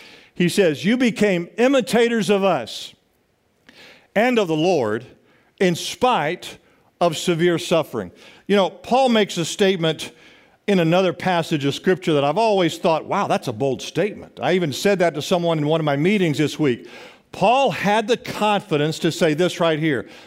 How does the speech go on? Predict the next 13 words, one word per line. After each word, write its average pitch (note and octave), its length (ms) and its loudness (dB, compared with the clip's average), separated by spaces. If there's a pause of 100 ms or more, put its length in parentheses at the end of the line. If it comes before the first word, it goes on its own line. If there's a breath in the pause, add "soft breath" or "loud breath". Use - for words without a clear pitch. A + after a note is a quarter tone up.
(140 loud breath)
"Follow C4 600 2
me F#3+ 460 0 (680 soft breath)
as C#3 220 0
I D3+ 160 0
follow B2 320 -2
Christ." G#2 680 -6 (400 soft breath)
Follow B3+ 600 2
me F#3 460 0 (600 soft breath)
as F3 300 2
I E3+ 260 0
follow C3+ 360 0
Christ. A#2 420 -2
Now, D3+ 220 0